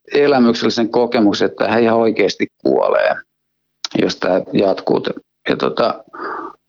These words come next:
öö, ja mä jotenkin, vaikka mä olin siis jo tullut semmoisiin niin kuin fiiliksiin siinä pikkuhiljaa, että, että se oli siis todella itsetuhosta. Ja mulla oli jo, joku semmoinen niin kuin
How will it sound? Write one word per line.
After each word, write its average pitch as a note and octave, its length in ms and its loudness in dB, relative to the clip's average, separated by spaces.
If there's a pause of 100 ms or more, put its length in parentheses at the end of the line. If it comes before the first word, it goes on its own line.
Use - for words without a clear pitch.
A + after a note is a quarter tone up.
(800)
öö, C3 300 2
ja C3+ 120 2
mä D3+ 100 4
jotenkin, F3+ 380 0
vaikka C#3+ 240 0
mä D#3 200 4
olin E3+ 180 4
siis C#3 400 0 (260)
jo D3+ 440 2 (800)
tullut D3 300 4
semmoisiin C3 640 2
niin A2 200 2
kuin G#2+ 360 2 (280)
fiiliksiin A#2 500 2
siinä G#2 260 0
pikkuhiljaa, G2 760 2
että, - 260 -2
että G#2 220 -2
se A#2+ 120 -2
oli A2+ 140 2
siis A2+ 220 -2
todella A2+ 380 2
itsetuhosta. G#2 880 0
Ja G2 120 2
mulla D3 220 4
oli F3+ 240 2
jo, F3+ 140 2
joku - 280 0
semmoinen C3+ 380 2
niin A#2 180 0
kuin G#2 220 2